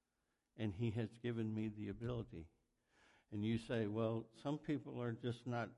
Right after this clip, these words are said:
they don't want to hear it." That's right. And Jesus says, "Don't be surprised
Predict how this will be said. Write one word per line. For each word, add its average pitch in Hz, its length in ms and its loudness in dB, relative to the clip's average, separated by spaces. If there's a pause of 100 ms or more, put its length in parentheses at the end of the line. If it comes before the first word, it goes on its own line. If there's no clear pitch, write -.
(380)
they 117 120 4
don't 117 300 2 (220)
want 113 480 0
to 120 80 -2
hear 101 180 0
it." 87 100 -8 (1600)
That's 92 260 -10
right. 143 320 -4 (500)
And 95 200 -2
Jesus 110 480 0
says, 113 240 2
"Don't 98 240 -4
be 175 200 4
surprised 277 800 8